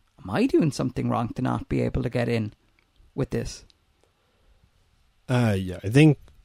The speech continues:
Speaker 2: actually, to add on to your point, if you wanna look, like you were saying,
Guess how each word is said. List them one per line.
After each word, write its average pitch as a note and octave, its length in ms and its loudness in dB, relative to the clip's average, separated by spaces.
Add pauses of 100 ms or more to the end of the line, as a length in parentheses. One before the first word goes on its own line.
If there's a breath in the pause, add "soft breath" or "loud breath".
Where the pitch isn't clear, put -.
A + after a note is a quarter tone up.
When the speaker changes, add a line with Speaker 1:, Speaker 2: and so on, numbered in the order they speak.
(120)
Speaker 2:
actually, A2+ 260 -2
to - 100 -10
add A2 160 -2
on G#2+ 220 0
to A#2+ 120 0
your A2 140 4
point, B2 400 4 (540)
if A#2 200 -2
you B2+ 100 6
wanna C#3 200 6
look, B2+ 240 4 (460)
like A2 120 -2
you A2 60 2
were G#2+ 80 2
saying, A#2 500 2